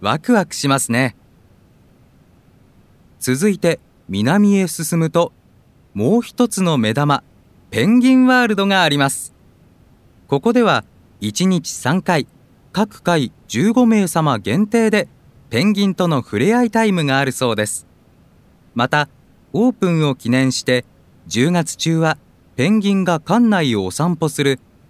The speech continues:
ペンギンウォークも開催されますので、ぜひ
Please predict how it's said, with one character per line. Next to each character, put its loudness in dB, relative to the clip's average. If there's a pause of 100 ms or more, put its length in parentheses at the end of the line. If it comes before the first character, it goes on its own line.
ペ -2
ン 2
ギ 2
ン 4
ウ 4
ォ 2
ー -6
ク -4
も 0
開 0
催 0
さ -2
れ 0
ま 0
す -6
の 0
で、 0 (440)
ぜ 0
ひ -14